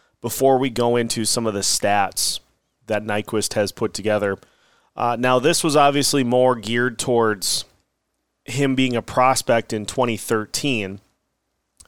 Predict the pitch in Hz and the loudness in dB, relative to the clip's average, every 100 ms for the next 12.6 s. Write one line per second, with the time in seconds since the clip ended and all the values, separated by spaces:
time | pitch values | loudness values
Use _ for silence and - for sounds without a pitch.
0 | - 127 120 117 120 139 190 - - 120 | -2 0 2 0 0 -2 -2 -6 -12 -14
1 | - - 135 135 - 117 104 - - - | -16 0 4 4 2 0 0 -2 -4 -4
2 | - _ _ _ _ _ _ - 139 123 | -6 _ _ _ _ _ _ -2 2 2
3 | - 92 73 50 _ _ _ _ _ _ | 2 -2 -2 -10 _ _ _ _ _ _
4 | _ 107 123 151 170 175 - 151 123 123 | _ -2 0 0 0 0 0 0 2 2
5 | 113 113 151 127 117 113 - - 110 123 | 2 0 0 2 2 0 -2 -4 0 0
6 | 165 175 135 135 127 131 123 - - _ | 0 -2 0 0 2 2 0 -4 -8 _
7 | - 117 117 113 110 - 90 - 120 104 | -6 -2 0 0 0 -4 -4 -4 -2 -4
8 | 82 - _ _ _ 98 95 - 107 131 | -6 -12 _ _ _ -6 -6 -2 0 0
9 | 135 139 - 151 - 147 - 123 101 147 | 2 0 0 -2 0 0 0 -4 0 0
10 | 113 101 113 - 131 151 165 175 175 185 | 0 -4 -4 -2 0 2 2 0 2 2
11 | 190 - - 143 127 - 139 143 135 - | 0 -4 -4 -8 -10 -4 -2 0 -2 0
12 | 117 104 - 143 120 87 | 0 0 -2 -2 -2 -4